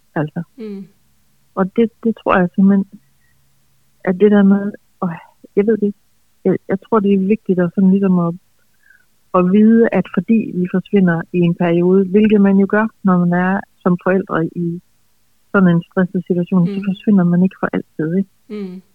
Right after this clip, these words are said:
Speaker 2: Det tror jeg, du har ret i. Det kan jo godt sidde dybt i hende, og det tænker jeg, det kunne I jo ikke, det, altså, det har I jo ikke haft mulighed for at gøre anderledes, fordi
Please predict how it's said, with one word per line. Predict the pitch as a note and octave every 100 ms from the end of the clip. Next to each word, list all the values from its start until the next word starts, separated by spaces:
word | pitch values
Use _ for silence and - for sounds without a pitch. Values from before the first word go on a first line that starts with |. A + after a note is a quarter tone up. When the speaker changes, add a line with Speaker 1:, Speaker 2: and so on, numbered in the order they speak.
| _ _ _ _ _ G3+
Speaker 2:
Det | B3
tror | B3+
jeg, | G#3+
du | F#3
har | F3
ret | G#3 A3
i. |
Det | G3+ A3
kan | A#3
jo | G3+
godt | G#3
sidde | G#3 A3+ G#3+
dybt | A#3 -
i |
hende, | G#3 F#3+
og | G3
det | G#3+
tænker | A#3 A3
jeg, | G#3
det | A3+
kunne | A#3+ A#3
I |
jo | A3
ikke, | A3+ _ -
det, | - -
altså, | G3+ A#3
det |
har | A3+
I | G#3+
jo | G#3+
ikke | A3+ A#3+ _ _ _
haft | - G3+
mulighed | A#3+ A#3+ B3 G#3+
for | G#3
at | G3+
gøre | A3 A3+
anderledes, | G3 G3+ F#3 F#3 -
fordi | G3 G#3+ -